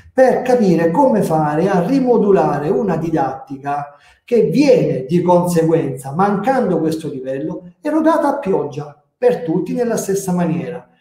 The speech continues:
con la conseguenza che alcuni, i più bravi, i più capaci, quelli che sono più sensibili al nostro modo di comunicare, imparano.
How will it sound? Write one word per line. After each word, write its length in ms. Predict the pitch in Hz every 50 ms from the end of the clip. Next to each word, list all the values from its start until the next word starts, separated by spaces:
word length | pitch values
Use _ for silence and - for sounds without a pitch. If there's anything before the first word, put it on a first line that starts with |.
| _ _ _
con 220 | - 202 226 226
la 120 | 220 208 202
conseguenza 800 | 196 190 175 - - 175 156 160 151 139 135 131 - - 139
che 140 | 131 - 196
alcuni, 600 | 226 233 214 - 320 370 359 - 190 156 - 175 180
i 120 | 180 175 175
più 180 | 175 175 160
bravi, 340 | 156 160 165 - - 127 127
i 40 | 127
più 180 | - 165 156 156
capaci, 500 | 156 139 127 156 151 135 - - 135 127
quelli 220 | 180 190 185 185
che 120 | 180 175
sono 220 | 180 180 185 185 -
più 140 | - 208 202
sensibili 600 | - 196 190 180 - - 226 214 160 151 151 147
al 80 | 139 151
nostro 300 | 170 165 165 - 170 180
modo 200 | 202 190 180 160
di 140 | 156 156
comunicare, 560 | 156 160 160 165 214 254 - 311 240 - - - - - _ _ _ _
imparano. 760 | 220 214 202 - - 151 135 - - - - - - -